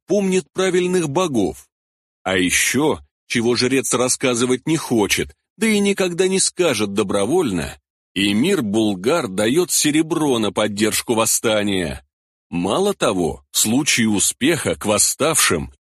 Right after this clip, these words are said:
могут присоединиться и некоторые роды Мордвы, те, что особенно озлоблены на христиан-русичей.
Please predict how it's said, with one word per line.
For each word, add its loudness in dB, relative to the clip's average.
могут 0
присоединиться 2
и 4
некоторые 0
роды 0
Мордвы, -2
те, 2
что 0
особенно 0
озлоблены 0
на 0
христиан-русичей. 0